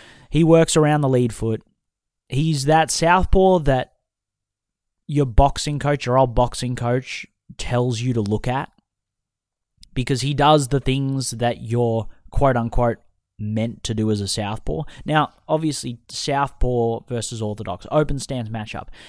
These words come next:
is a very malleable thing. Like all things in fighting, ultimately, there isn't any perfect way to go about something, because the perfect way to go about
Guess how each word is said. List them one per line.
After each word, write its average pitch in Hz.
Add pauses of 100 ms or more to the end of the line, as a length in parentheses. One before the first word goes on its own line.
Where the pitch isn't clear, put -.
(200)
is 156
a 160
very 202
malleable 135
thing. - (140)
Like 180
all 226
things 233
in 175
fighting, 135 (220)
ultimately, 180 (280)
there 170
isn't 220
any 165
perfect 143
way 123
to 120
go 107
about 104
something, 180
because 143
the 123
perfect 170
way 139
to 120
go 127
about 104